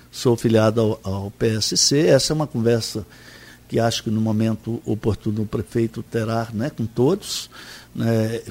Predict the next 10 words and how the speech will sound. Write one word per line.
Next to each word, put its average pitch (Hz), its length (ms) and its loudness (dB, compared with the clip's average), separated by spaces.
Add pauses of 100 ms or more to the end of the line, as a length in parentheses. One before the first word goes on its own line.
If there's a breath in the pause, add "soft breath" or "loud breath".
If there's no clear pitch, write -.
Comigo, 131 540 6
já 120 160 2
deixei 117 340 0
claro, 139 400 2
ele 127 180 2
é 113 40 6
o 113 60 4
líder, 131 360 2
ele 117 160 4
conduz. 120 720 -2